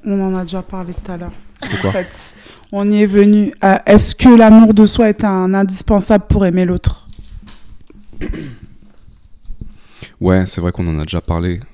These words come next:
Speaker 1: Hmm.
Speaker 2: Euh,
Speaker 1: On en est venu à, je pense que
Speaker 2: Bah, moi, je dirais oui, l'amour de soi est un indispensable pour aimer l'autre.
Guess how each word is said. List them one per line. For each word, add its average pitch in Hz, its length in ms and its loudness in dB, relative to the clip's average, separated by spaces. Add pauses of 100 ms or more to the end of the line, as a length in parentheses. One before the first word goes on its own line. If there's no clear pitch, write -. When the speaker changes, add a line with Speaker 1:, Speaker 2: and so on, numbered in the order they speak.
Speaker 1:
Hmm. 101 60 -6 (100)
Speaker 2:
Euh, 151 40 -6 (1040)
Speaker 1:
On 190 120 -14
en 185 220 -10
est 185 100 -12
venu 175 400 -12
à, - 840 -20 (880)
je - 260 -18
pense - 220 -16
que - 80 -14
Speaker 2:
Bah, 95 180 2
moi, 123 160 2
je 117 60 0
dirais 104 240 2
oui, 131 240 0
l'amour 90 320 -2
de 92 80 -8
soi 107 240 -4
est - 100 -8
un 82 120 -4
indispensable 90 640 -6
pour 92 180 -4
aimer 87 160 -2
l'autre. 95 400 -4